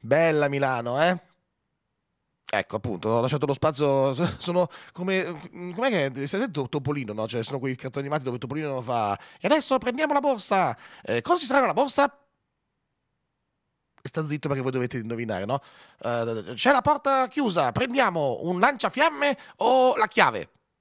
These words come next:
E voi dovete dire: "La chiave", anche se io da bambino forse avrei detto il lanciafiamme. Comunque, eh, dicevo, la <laughs> sciopero dei mezzi, eh, il venerdì, venerdì diciotto, otto e quarantacinque,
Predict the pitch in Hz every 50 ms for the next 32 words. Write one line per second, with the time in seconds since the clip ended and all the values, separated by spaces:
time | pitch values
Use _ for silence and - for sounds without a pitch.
0 | _ _ _ _ _ _ _ _ _ _ _ _ _ _ _ _ _ _ _ _
1 | _ _ _ _ _ - 180 143 117 123 127 120 - 123 110 120 117 107 110 113
2 | 139 262 311 - - - - 339 269 254 240 233 226 214 208 202 190 185 165 135
3 | 127 120 - - - - - 110 131 117 131 127 123 117 123 117 120 110 92 95
4 | 104 - 107 95 87 87 80 - 90 - - - - - - 135 131 127 110 95
5 | 92 87 95 - - - 60 65 69 73 - 220 - 254 110 135 - - 127 104
6 | - - - - - - - 160 180 156 - 214 208 175 165 156 160 185 196 175
7 | 160 131 - - - - - 220 - - 220 208 208 196 190 202 202 190 180 160
8 | 156 160 156 143 127 - - - - - - - 123 127 131 143 160 165 160 165
9 | 160 160 156 156 151 151 147 147 165 185 214 220 285 277 196 151 147 151 170 156
10 | - 226 247 240 - 214 156 123 127 - 156 139 139 135 147 139 - 156 151 135
11 | 151 147 139